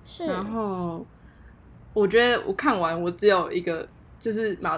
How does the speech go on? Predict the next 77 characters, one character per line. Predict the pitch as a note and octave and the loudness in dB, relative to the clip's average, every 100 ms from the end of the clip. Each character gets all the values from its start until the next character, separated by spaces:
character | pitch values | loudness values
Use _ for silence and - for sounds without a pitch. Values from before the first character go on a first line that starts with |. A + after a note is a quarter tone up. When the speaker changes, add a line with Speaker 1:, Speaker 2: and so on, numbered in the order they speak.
| - - | -6 -16
Speaker 2:
跑 | - F#3+ F3 | -2 0 0
出 | F3 G#3+ G#3 | 2 4 4
一 | |
个 | F#3 F3+ | 0 -2
最， | - G3+ E3 - | 2 2 0 -8
就 | G#3+ | -6
是 | G#3 | -4
最 | G3+ G#3+ | 0 0
好 | F#3+ F3 | 0 -4
笑 | G#3+ | -2
的 | E3+ | -2
一 | |
个 | F3 | -4
心 | F3+ G3 G3 | -4 -4 -2
得， | F3+ | -4
就 | E3 F#3+ | -6 -4
是 | G#3 G#3 - - - | -4 -6 -12 -20 -10
今 | - D4 | 6 8
年 | D4+ | 8
的 | G3 | 6
信 | - F4 B3 | 2 2 4
封 | A3 A3 | 2 0
也 | D#3 | -2
太 | C#4+ G#3+ | -4 -4
难 | E3+ F#3 | -4 -6
拆 | - F#3 | -4 -4
了 | F3+ E3+ | -2 -4
吧？ | - - - - | -6 -8 -10 -8
<laughs> | - E4+ G#4+ - - - - | -6 -2 -2 -4 -10 -2 0
不 | |
觉 | F#4 C#4+ A#3 | 2 2 4
得 | A#3 A#3+ | 2 0
吗？ | B3 B3 E4 - | -2 -4 -6 -12
Speaker 1:
<laughs> | - | -2
有， | E4 D#4 | 2 6
我 | E4 | 4
看 | A#4+ | 4
到 | A#4+ A#4 A#4+ | 0 0 0
那 | F#4+ | 0
个 | |
新 | D#4+ - F4+ | -2 -4 -2
闻 | E4 | 0
一 | D#4 | 0
直 | C#4+ | -2
在 | D4 D4+ | -2 -4
播。 | - B3 A#3+ C4+ - - - - - | -6 -6 -6 -8 -14 -20 -20 -20 2
Speaker 2:
对， | G#4+ F4+ | 4 6
就 | G4+ | 6
是 | A4+ | 6
每 | B3 A3+ | 4 2
一 | |
个 | B3+ A3+ | 2 2
人， | A3+ B3 | 2 0
就 | D#4 | -2
是 | E4 F4 F4 - | 2 0 0 -2
那 | D#4+ | 2
个 | C4 | 2
紧 | C4+ - - G3 F#3 | 0 -10 -6 -6 -2
张 | A#3+ B3+ | 0 0
时， | B3+ F#3+ - | -2 -6 -2
就 | D4+ | 0
是 | D#4 | 2
那 | D#4+ | 2
个 | C4 A3+ - - | 2 0 -4 -16
拆 | - A#3 A#3 | -4 0 2
封 | A#3+ A3+ A3+ | 0 -2 0
那 | |
个 | A3+ G3 | 0 -2
瞬 | - - A3 G3 | -4 0 0 0
间 | F#3 F#3+ | -2 0
就 | G#3+ | 0
已 | |
经 | F#3 | -2
很 | - F3 G3+ | -8 -8 -4
紧 | G#3+ F3 | -4 -4
张 | E3 | -6
了， | E3+ | -8